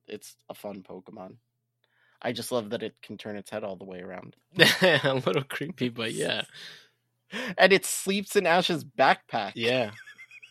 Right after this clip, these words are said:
Speaker 1: <laughs> He's,
Speaker 2: Oh my
Speaker 1: he's
Speaker 2: God.
Speaker 1: backpack size.
Speaker 2: Yeah.
Speaker 1: He's exact size of Ash's backpack.
Speaker 2: I could have used this Pokemon as a freaking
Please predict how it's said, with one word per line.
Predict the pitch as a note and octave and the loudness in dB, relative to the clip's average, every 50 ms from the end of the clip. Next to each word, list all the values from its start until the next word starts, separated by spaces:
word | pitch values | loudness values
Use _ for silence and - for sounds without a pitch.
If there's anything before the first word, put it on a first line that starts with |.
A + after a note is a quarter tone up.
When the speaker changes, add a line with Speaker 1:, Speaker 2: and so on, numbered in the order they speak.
| - - _ _ _ _ _ - - | -20 -20 _ _ _ _ _ -12 -12
Speaker 1:
<laughs> | F#3+ | -12
He's, | - - - A#3 A#3 - - - | -10 0 2 2 2 2 0 -6
Speaker 2:
Oh | - D#3 E3 E3 E3 D#3+ | -8 -8 -6 -4 -4 0
my | D#3+ G3+ G#3 | 2 2 2
Speaker 1:
he's | G3+ A#2 - | 2 2 0
Speaker 2:
God. | - B2 A#2+ B2+ C3 C#3+ D3+ F#3 - A#2 A2+ A2+ - | -2 0 2 4 8 8 8 8 6 4 -2 0 0
Speaker 1:
backpack | E3+ F3 F3 - - - _ | 0 0 0 -2 -10 -18 _
size. | - - - - C#3 C3+ D#3+ E3 C#3 B2 A2 | -18 -14 -4 -2 0 0 0 0 -2 -2 -4
Speaker 2:
Yeah. | A#2 A#2+ B2+ C3+ C#3 C3+ B2+ A#2+ A#2 - | -4 -2 -2 0 0 2 2 2 2 2
Speaker 1:
He's | E3 - | 2 0
exact | E3 D3 C3+ B2 A#2+ A#2 - D#3 D3 D#3+ - - - | 0 -4 -4 -8 -14 -2 2 2 2 2 2 -4 -4
size | - D#3+ D3+ D3 D3+ C#3 C3+ | 0 2 2 2 0 0 -4
of | C3+ B2 A#2+ _ _ _ - | -8 -10 -12 _ _ _ 2
Ash's | C3+ C3+ C3+ - - C#3+ B2+ - | 2 2 2 0 -4 -8 -2 0
backpack. | - A#3 | 0 0
Speaker 2:
I | A#2 | 0
could | - - A3 G#3+ G#3 | 2 6 8 8 8
have | F#3+ D3+ C3 | 8 6 2
used | B2+ - D#3+ F3 F#3 E3+ C#3+ | 0 0 0 0 -2 -2 -4
this | C#3+ D3 C3 - | -4 -4 -6 -6
Pokemon | - - C#3+ D3+ C#3+ - D3 C#3 C3 B2+ B2 | -2 0 0 0 0 -2 -2 0 0 0 0
as | A#2+ A#2+ A2+ | -2 -4 -6
a | A#2 | -10
freaking | - - - D3+ D3 - C#3+ B2+ | -14 -10 -10 -10 -6 -6 -6 -6